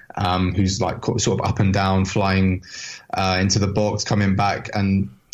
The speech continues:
you know, I could see the logic behind their interest in Tomiyasu, because in a similar fashion to us, he would be kind of the right s-, back, uh, centre back, you know, forming a kind of back three when they attack and in possession. So,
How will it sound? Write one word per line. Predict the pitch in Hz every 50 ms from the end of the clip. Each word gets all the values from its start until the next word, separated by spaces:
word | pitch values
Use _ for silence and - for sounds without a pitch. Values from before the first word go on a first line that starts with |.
| - _ _
you | - 117
know, | 107 101 95
I | 107 107
could | - 123 -
see | - - - - 123 120 113
the | 107 113
logic | 110 110 113 110 107 117 104 - -
behind | 135 - 113 107 104 104 101
their | 101 98 95
interest | 101 101 98 - 107 101 - -
in | 101 95
Tomiyasu, | - - 101 98 98 95 92 95 - - 101 92
because | 98 92 - 104 95 98 - - - - - - - - - - - _
in | - - 101
a | 95 95 92 92 90
similar | - - 117 104 101 98 95 95
fashion | - 104 101 - - 98
to | 92 - 104 95
us, | 98 95 95 95 -
he | - 104
would | 95 95 92
be | - 101 92
kind | - - 104 98 98
of | 95 95
the | - 101 95 95 95 92 92 92 - - - - - - - - - - - _ _ -
right | 120 113 113 110 110 110 110 110
s-, | 110 - - - -
back, | - - - - - 117 110 110 107 104 107 104 - - -
uh, | 107 98 98 95 95 95 95 95 95
centre | 95 - - 120 110 107 107 - 113
back, | 101 107 107 104 104 101 95 - - - - -
you | 110 104
know, | 92 104
forming | 104 - - 107 104 104 104 104 98 98
a | 95 95
kind | - 107 98 98
of | 98 95
back | 98 98 - - -
three | - - 104 101 101 101 101
when | 98 101 98 98
they | 98 98 95
attack | 95 95 - 110 104 104 104 -
and | 98
in | 98 95 95
possession. | 104 98 95 101 101 104 - - 101 98
So, | 95 - - 107 101 98 95